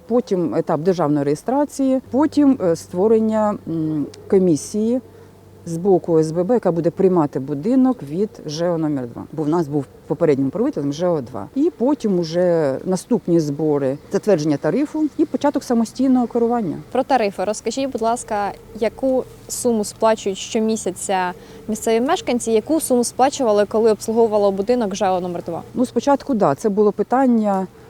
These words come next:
Speaker 1: е, таке дуже болюче, тому що як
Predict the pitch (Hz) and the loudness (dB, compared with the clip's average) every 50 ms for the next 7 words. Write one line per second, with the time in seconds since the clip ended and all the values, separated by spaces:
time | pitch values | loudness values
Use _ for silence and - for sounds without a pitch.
0 | - - - - - 170 160 160 165 165 160 160 160 156 151 151 143 139 143 151 | -20 -20 -20 -12 -6 -2 -2 0 0 0 0 0 0 0 0 -2 -2 -2 -4 -6
1 | - - - 180 - - 196 180 156 147 143 156 165 170 185 190 196 196 170 170 | -8 -8 -8 -6 -2 2 4 6 6 4 4 0 0 0 0 2 2 2 2 4
2 | 190 190 226 269 294 277 - - 185 160 - - 180 180 180 - - 175 165 | 4 4 6 6 6 4 4 2 0 -2 0 0 -2 -2 -2 -2 -4 -6 -6